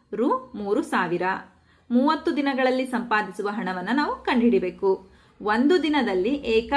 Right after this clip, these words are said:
ಸಂಪಾದಿಸುವ ಹಣ ಮೂರು ಸಾವಿರ by ಹತ್ತು. ಈ ಒಂದ್ ಸೊನ್ನೆ, ಈ ಒಂದ್ ಸೊನ್ನೆ ಹೋಗುತ್ತೆ, ಉಳಿಯೋದು ಮುನ್ನೂರು. ನೋಡಿ ಮಕ್ಕಳೇ, ಒಂದು ದಿನದಲ್ಲಿ ಏಕ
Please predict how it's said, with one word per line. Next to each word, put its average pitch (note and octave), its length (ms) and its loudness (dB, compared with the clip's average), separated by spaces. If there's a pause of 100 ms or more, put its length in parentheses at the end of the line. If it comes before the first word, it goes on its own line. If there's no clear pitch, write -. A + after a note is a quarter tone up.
(140)
ಸಂಪಾದಿಸುವ G#3 680 0 (160)
ಹಣ A#3 140 -4 (480)
ಮೂರು C4 260 4
ಸಾವಿರ F#3+ 380 0 (560)
by G#3 220 0 (380)
ಹತ್ತು. G3 640 0 (560)
ಈ A#3+ 100 2
ಒಂದ್ A3 220 0
ಸೊನ್ನೆ, A#3 220 -4
ಈ G#3 140 -4
ಒಂದ್ F#3+ 200 -6
ಸೊನ್ನೆ F#3 200 -6
ಹೋಗುತ್ತೆ, F#3 800 -6 (180)
ಉಳಿಯೋದು G3+ 640 0
ಮುನ್ನೂರು. F#3 840 -2 (540)
ನೋಡಿ F3+ 200 -6
ಮಕ್ಕಳೇ, A3 480 -2
ಒಂದು F#3+ 380 0
ದಿನದಲ್ಲಿ F#3 420 -4
ಏಕ G3 380 -2